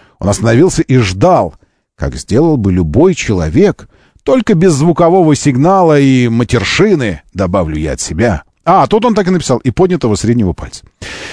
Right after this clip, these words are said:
Я видел, как пассажиры Эскалейд разинули рты от удивления, увидев рядом с собой машину без водителя, прежде чем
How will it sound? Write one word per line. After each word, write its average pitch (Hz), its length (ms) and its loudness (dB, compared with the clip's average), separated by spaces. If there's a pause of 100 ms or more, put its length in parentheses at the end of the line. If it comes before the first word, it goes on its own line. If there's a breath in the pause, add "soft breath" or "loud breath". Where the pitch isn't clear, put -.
(140)
Я 143 160 2
видел, 233 220 2
как 202 180 0
пассажиры 185 540 2
Эскалейд 170 380 0
разинули 165 460 2
рты 269 380 0
от 254 140 -2
удивления, 196 720 0
увидев 156 340 0
рядом 151 300 2
с - 60 -2
собой 135 320 2
машину 156 440 0
без 107 300 0
водителя, 101 680 -2
прежде 104 460 -2
чем 98 380 -2